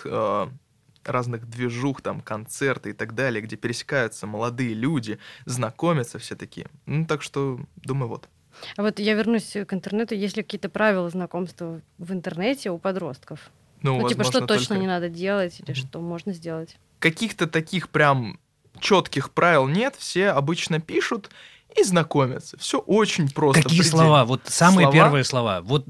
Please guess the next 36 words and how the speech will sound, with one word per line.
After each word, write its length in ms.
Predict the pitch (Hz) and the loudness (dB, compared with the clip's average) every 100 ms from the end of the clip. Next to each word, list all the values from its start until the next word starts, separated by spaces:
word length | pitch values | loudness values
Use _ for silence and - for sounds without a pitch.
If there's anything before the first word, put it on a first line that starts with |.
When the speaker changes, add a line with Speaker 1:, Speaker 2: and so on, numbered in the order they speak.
| 135 | -6
Speaker 3:
о, 240 | 170 143 | 0 0
где? 360 | 123 131 139 - - | 2 4 4 2 -4
Где 220 | 113 165 | 2 2
пишут? 460 | - 135 - - _ _ | 2 -2 -4 -10 _ _
Speaker 1:
Вообще 480 | 143 139 - - 156 | 2 2 2 4 6
везде. 340 | 143 135 135 | 6 4 4
Это 240 | 123 131 135 | 4 2 2
прям, 300 | 151 151 139 | 4 4 4
ну 100 | 156 | 2
вот, 220 | 143 - | 2 2
Speaker 3:
Смотри, 300 | - 135 131 | 6 8 8
Speaker 1:
э, 20 | |
Speaker 3:
если 240 | 127 180 185 | 6 6 6
это 100 | 156 | 6
не 120 | 151 | 6
Tinder, 300 | 139 131 160 | 6 6 6
Speaker 1:
В 40 | 156 | 6
К, 220 | 143 127 | 4 6
Speaker 3:
в 20 | |
Тиндере 260 | - 165 147 | 6 6 4
всё 160 | - | 4
Speaker 1:
Instagram, 360 | 139 123 131 123 | 4 4 4 2
Speaker 3:
понятно. 160 | 120 156 | 2 4
В 20 | |
В 20 | |
К. 60 | 127 | 4
Если 120 | - | 4
Speaker 1:
пожалуйста. 240 | - - | 6 4
Speaker 3:
человек 300 | 143 147 170 | 4 2 2
пишет 280 | - 151 135 | 2 0 0
в 40 | 113 | -2
В 60 | |
К, 20 | 120 | 4
Speaker 1:
Так. 220 | 135 127 | 4 4
Speaker 3:
вот... 140 | 160 - | 2 -2
э, 1000 | 139 127 123 120 120 113 110 110 104 | 0 2 4 4 4 2 2 2 0